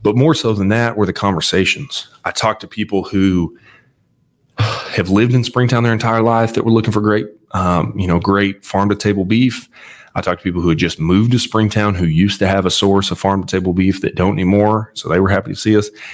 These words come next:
And I, I talked to people that I've known forever that, you know, we just got to talk about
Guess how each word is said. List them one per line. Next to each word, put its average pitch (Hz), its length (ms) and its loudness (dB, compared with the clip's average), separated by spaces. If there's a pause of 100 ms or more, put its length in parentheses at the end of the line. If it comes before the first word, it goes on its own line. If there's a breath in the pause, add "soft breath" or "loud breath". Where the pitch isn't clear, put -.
(220 loud breath)
And 98 180 0
I, 92 220 -2
I 101 40 -4
talked 110 280 -2
to 101 40 -12
people 110 240 0
that 98 100 2
I've 95 120 -4
known 107 240 2
forever 95 560 0
that, 87 320 -2 (240 soft breath)
you 76 140 0
know, 80 300 2
we 85 200 0
just 85 200 -2
got 87 180 0
to 101 60 -14
talk 92 280 -4
about 98 280 0